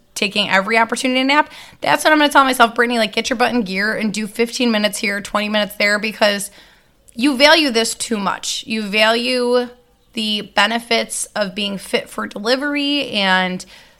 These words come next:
the benefits to the baby and all of those other things over just sleeping away every day because you are growing a human. I also am gonna say that with a caveat that I know everyone's pregnancy is different, obviously, and I have good friends who cannot work out during their pregnancies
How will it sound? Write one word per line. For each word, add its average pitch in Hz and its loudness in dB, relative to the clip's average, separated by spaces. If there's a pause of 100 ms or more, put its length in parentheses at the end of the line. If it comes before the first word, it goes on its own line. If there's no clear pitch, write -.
the 202 -10
benefits 196 -2
to 190 -10
the 185 -4
baby 262 0
and 208 -4
all 269 4
of 254 4
those 233 4
other 202 2
things 185 -4 (720)
over 196 4
just - -2
sleeping 254 2
away 196 6
every 185 2
day 175 2
because 185 -4
you 180 -4
are 185 -2
growing 170 -10
a 190 -10
human. 175 -10 (240)
I 262 8
also 494 8
am 480 6
gonna 427 0
say 349 0
that 294 6
with 262 4
a 254 2
caveat 202 2
that 196 0
I 190 4
know 202 4
everyone's 294 4
pregnancy 233 0
is 196 -6
different, 202 -2 (100)
obviously, 226 0
and 202 0
I 185 2
have 190 -2 (120)
good 240 2
friends 202 0
who 208 -8
cannot 208 0
work 196 -4
out 190 0
during 185 -4
their 185 -4
pregnancies 185 -6